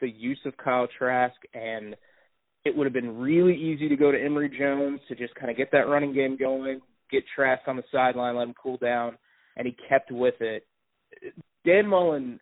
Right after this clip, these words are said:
<laughs> I know that we give him a ton of credit, but I just don't know if he'll ever get the credit he really deserves unless he wins a national championship.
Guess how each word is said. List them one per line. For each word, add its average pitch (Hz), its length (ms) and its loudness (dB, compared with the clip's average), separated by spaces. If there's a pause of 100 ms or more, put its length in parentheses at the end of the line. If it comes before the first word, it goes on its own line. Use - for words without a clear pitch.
<laughs> - 420 -16
I 190 40 -10
know 185 160 0
that 185 140 0 (160)
we 185 100 -2
give 151 180 0
him 147 120 -6
a 131 60 -4
ton 139 220 -4
of 120 60 -6
credit, 120 400 0
but 165 120 -4 (400)
I 147 120 -2
just 180 160 -6 (120)
don't 143 260 -2
know 143 140 -2
if 131 120 -4
he'll 139 280 0
ever 135 320 -6
get 135 220 -6 (180)
the 139 200 -8
credit 135 640 -2
he 131 120 -2
really 123 240 2
deserves 117 340 -4
unless 110 240 -4
he 117 80 -16
wins 107 160 -10
a 101 40 -10
national 95 360 -8
championship. - 440 -12